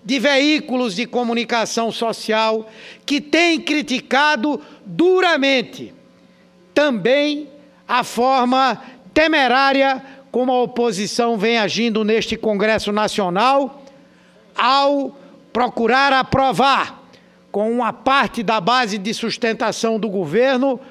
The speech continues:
uma série de projetos com devastador impacto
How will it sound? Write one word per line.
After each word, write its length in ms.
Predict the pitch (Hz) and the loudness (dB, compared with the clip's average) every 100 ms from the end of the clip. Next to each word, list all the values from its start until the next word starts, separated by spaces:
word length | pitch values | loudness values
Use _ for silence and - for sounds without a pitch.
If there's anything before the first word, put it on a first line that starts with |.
| - - - | -20 -20 -12
uma 320 | 233 233 240 | -6 -2 -2
série 600 | - - 220 233 254 254 | -4 -4 -2 0 2 0
de 140 | 202 240 | -2 -4
projetos 1000 | - 226 190 - 214 226 220 226 - - - - - | -2 -2 -2 -2 -2 -2 -2 -6 -6 -14 -20 -20 -6
com 200 | 226 226 | -2 0
devastador 920 | 220 175 226 - - 208 160 208 220 | 0 0 -2 -2 -4 -4 -2 -2 -2
impacto 800 | 202 - 214 208 208 - 208 | -4 -4 -2 -2 -2 -6 -6